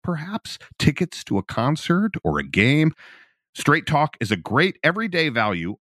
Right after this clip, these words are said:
on wireless. Plus, it all runs on the most reliable five G network in America. So treat yourself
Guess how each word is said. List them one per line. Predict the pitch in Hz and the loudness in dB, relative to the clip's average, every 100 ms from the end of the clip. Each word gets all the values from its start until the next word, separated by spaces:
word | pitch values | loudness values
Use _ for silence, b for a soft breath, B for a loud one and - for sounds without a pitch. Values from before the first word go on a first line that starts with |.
| - | -6
on | 87 76 | -6 -4
wireless. | 76 76 90 - | -4 0 0 -2
Plus, | - - 170 214 - B B - | -2 2 2 0 -8 B B 0
it | 107 | 2
all | 170 220 | 4 4
runs | 156 156 151 | 2 2 0
on | 104 | -4
the | 87 | -4
most | 87 135 - 82 | -2 -2 -4 -6
reliable | 87 80 113 151 160 165 - | -4 0 2 2 2 -2 0
five | 120 117 131 | 0 2 0
G | 117 | 0
network | 123 87 80 90 - - | 0 -2 -4 -4 -6 -4
in | 90 | 2
America. | 92 78 - - 58 - B B | 2 2 -4 -12 -14 -14 B B
So | - 127 | 0 0
treat | 110 - 170 226 | 0 0 0 0
yourself | 233 - 135 92 | -2 0 0 0